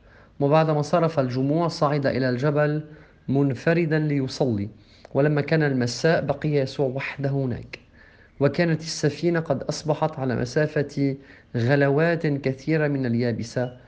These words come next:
وكانت الأمواج تلطمها لأن الريح كانت مخالفة لها. وفي آخر الليل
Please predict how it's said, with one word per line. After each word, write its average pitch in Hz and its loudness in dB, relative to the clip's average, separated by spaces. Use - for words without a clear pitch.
وكانت 143 0
الأمواج 143 2
تلطمها 156 2
لأن 135 2
الريح 143 -2
كانت 139 -2
مخالفة 139 -2
لها. 113 0
وفي - 0
آخر 139 2
الليل 147 0